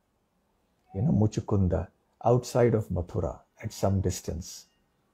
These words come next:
And when the time came for Krishna to move from Mathura to Dwarka, Jarasandha had attacked already for the eighteenth time.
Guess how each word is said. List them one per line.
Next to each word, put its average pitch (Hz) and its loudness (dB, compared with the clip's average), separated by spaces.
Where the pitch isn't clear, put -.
And 147 6
when 131 2
the 156 4
time 139 0
came 139 2
for - -4
Krishna 117 -2
to 110 -4
move 107 2
from 101 0
Mathura 107 2
to 95 2
Dwarka, 95 4
Jarasandha 127 4
had 120 2
attacked 117 0
already 113 2
for 107 -2
the 104 0
eighteenth 113 0
time. 101 2